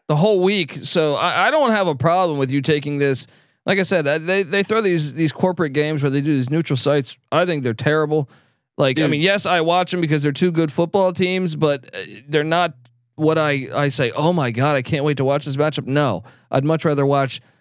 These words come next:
Speaker 1: uh, the Utah at Florida or West Virginia at Pitt. But Pitt does need to move back on campus 'cause they, when they left in, what, the late nineties, uh,
Speaker 2: Yeah.
Speaker 1: I, I think it's really affected their
Speaker 2: Very
Speaker 1: football
Speaker 2: true.
Speaker 1: program.
Speaker 2: But if you ask me, like, if you had one game you wanna go to,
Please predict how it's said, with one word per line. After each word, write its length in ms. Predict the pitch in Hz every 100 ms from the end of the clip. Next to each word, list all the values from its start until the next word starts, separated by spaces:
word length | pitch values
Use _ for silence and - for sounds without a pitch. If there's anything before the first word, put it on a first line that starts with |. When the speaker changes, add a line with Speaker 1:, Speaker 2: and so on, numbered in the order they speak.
| _ -
Speaker 1:
uh, 340 | 123 120 117 104
the 160 | 127
Utah 380 | 131 139 151 131
at 80 | 120
Florida 320 | 135 123 123
or 80 | 117
West 220 | 123 120
Virginia 320 | 127 127 123
at 100 | 95
Pitt. 180 | - 123
But 140 | 123
Pitt 220 | - 254 -
does 240 | 233 214
need 80 | 208
to 80 | 185
move 180 | 180
back 240 | 160 175 165
on 160 | 170
campus 560 | 151 170 170 139 120 -
'cause 300 | - 143 127
they, 180 | 139 123
when 160 | 135
they 100 | 160 165
left 280 | 156 156
in, 160 | 151 139
what, 140 | 143
the 80 | 127
late 240 | 131 151 143
nineties, 440 | 147 147 123 110 - - - - - -
uh, 40 | 92
Speaker 2:
Yeah. 340 | - 131 107 - -
Speaker 1:
I, 140 | 73
I 40 | 143
think 120 | 151
it's 80 | 143
really 160 | 143 139
affected 400 | 120 147 135 131
their 100 | 117
Speaker 2:
Very 180 | 117 156
Speaker 1:
football 100 | 147
Speaker 2:
true. 140 | 113 170
Speaker 1:
program. 180 | 139 -
Speaker 2:
But 120 | 175
if 140 | 180
you 80 | 190
ask 200 | 220 214
me, 140 | 214 180
like, 140 | 147
if 60 | 127
you 40 |
had 100 | 170
one 240 | 131 151 151
game 180 | 143 143
you 60 |
wanna 160 | 139 120
go 160 | 117 123
to, 320 | 131 143 135